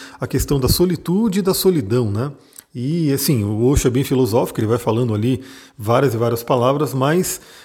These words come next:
um, pra resumir aqui pra vocês, né, é como se ele colocasse ali que não tem como a gente se relacionar, né, bem, se relacionar de uma forma saudável,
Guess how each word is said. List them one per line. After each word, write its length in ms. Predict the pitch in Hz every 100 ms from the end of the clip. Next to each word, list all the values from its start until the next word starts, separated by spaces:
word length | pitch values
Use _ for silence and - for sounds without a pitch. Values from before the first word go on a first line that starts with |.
| -
um, 80 | 139
pra 260 | 131 - 135
resumir 460 | 156 156 131 165
aqui 160 | 190 175
pra 120 | -
vocês, 540 | 135 117 - 208 170 110
né, 200 | 156 170 - _
é 60 | -
como 260 | - 175 202
se 160 | -
ele 160 | 196 202
colocasse 500 | 240 240 226 220 208
ali 200 | 160 190
que 360 | - 151 110 - - -
não 180 | 139 214
tem 220 | - 185
como 220 | 196 156 139
a 40 |
gente 360 | 113 135 - 123
se 180 | -
relacionar, 680 | 143 135 127 - 131 110 180
né, 260 | 151 143 151 -
bem, 320 | 127 170 180
se 220 | - -
relacionar 380 | 123 127 120 127
de 80 | 120
uma 100 | 127
forma 240 | 131 117
saudável, 640 | 123 165 135 117 127 190